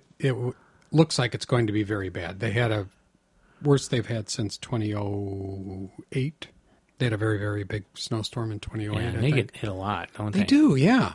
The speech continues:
Speaker 2: Yeah, Chicago, we
Speaker 1: I know, it's, like, mild
Speaker 2: Yeah.
Speaker 1: in comparison. I shouldn't
Speaker 2: Lately.
Speaker 1: say that 'cause we'll get hit.
Speaker 2: Knock on wood.
Speaker 1: Well, I wish I had that kind of power. <laughs> People say, "Oh, no, don't say that. You'll jinx it." And I thought, "Why?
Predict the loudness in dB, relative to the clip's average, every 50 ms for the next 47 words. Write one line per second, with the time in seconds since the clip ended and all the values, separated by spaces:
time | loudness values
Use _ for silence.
0 | -6 _ -8 -8 -8 -8 -8 -8 -4 -2 0 0 2 2 2 2 2 2 0 -2
1 | -4 -8 _ _ _ _ _ _ _ _ _ _ _ _ _ _ _ _ -2 0
2 | 0 2 2 0 0 0 -4 -4 -2 0 2 4 4 4 4 4 2 0 -4 -12
3 | -10 -6 -4 -4 -4 -6 -8 -10 _ -6 -6 -6 -6 -8 -10 -4 -2 -2 -2 -2
4 | -4 -6 -8 -8 -6 -6 -4 -4 -2 -2 -2 -2 -2 0 0 0 0 -2 -4 -8
5 | -12 -16 -18 -12 -10 -10 -10 -10 -10 -12 -8 -6 -6 -6 -6 -6 -10 -16 -20 -20
6 | _ _ -6 -6 -6 -4 -4 -4 -4 -4 -2 0 2 2 2 2 4 4 4 4
7 | 4 2 2 0 2 2 2 0 0 0 -2 -4 -6 -6 -6 -8 -8 -8 -8 -8
8 | -8 -6 -6 -6 -6 -8 -10 -12 -18 -20 _ _ _ _ _ _ _ _ _ -2
9 | -2 -2 -6 -10 -8 -8 -8 -6 -6 -6 -6 -6 -6 -6 -6 -6 -8 -8 -10 -10
10 | -10 -12 -12 -14 -16 -20 -16 -2 0 2 2 4 2 2 2 2 4 4 6 8
11 | 8 8 8 8 6 6 6 6 6 6 4 4 4 6 6 4 4 6 6 6
12 | 6 6 4 2 -2 -2 -4 -6 -8 -8 -8 -10 -10 -10 -10